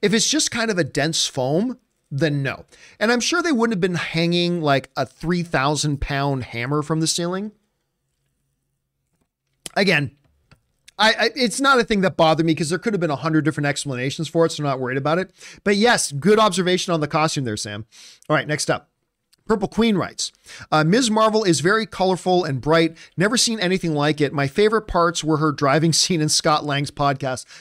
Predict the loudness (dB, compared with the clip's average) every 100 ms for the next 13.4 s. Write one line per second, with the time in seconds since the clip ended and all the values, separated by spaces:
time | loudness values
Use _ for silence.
0 | -4 0 2 4 4 2 2 2 4 2
1 | 0 0 0 0 -2 -2 -2 -4 -4 -8
2 | -20 -18 -2 0 0 0 2 2 2 0
3 | 0 0 -2 0 0 0 -4 -4 -4 -2
4 | 0 2 0 -2 -10 -20 _ -6 -4 2
5 | 4 4 2 0 -2 -2 -4 -6 -8 -10
6 | _ -6 -4 -4 -6 -2 -2 0 -4 -2
7 | -2 -2 0 0 0 -2 -4 -4 -6 -8
8 | _ 0 0 2 0 0 0 0 0 -6
9 | -20 -20 -20 _ 0 4 6 4 2 -4
10 | -10 _ _ -20 -12 0 2 4 4 4
11 | 2 0 -2 0 0 0 -2 0 -2 -2
12 | 2 2 2 -2 -4 -4 -2 -4 -6 -6
13 | -10 -12 -12 -12